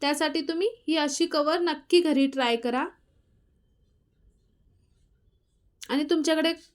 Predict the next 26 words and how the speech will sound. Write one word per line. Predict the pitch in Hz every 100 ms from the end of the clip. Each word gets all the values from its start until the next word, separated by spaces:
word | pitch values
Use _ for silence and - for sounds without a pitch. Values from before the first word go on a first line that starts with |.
| _ _
कपडे | 311 302 277
हे | 294
घरी | 302 302
असतातच, | 302 285 - 262 254 302 349 - _ _ _ _ _ _ -
असे | 233 269
शर्ट | 269 269 254 -
पॅन्ट | 262 262 254 -
पीसचे | 277 269 -
वगैरे, | 262 254 240 294 415 _ _ _
त्याचा | 277 269 294
इथं | 294 294
वापर | 320 294 302
तुम्ही | 285 320 370 508 - _ _ _ _ _ _
करू | 302 269
शकता. | 262 262 247 - 269 359 _ _ - - _ _ _ _ _ _ _ _ - _ _ _ -
आता | 269 320
या | 339
साईडनं | 359 359 339 339 349
मी | 359 427 453 - _ _ _ _ _ 262
ही | 254
अशी | 330 311
पायपिंग | 359 359 269 269 339
लावून | 330 285 277
घेतली | 285 247
आहे | 247 240
बघा. | 240 202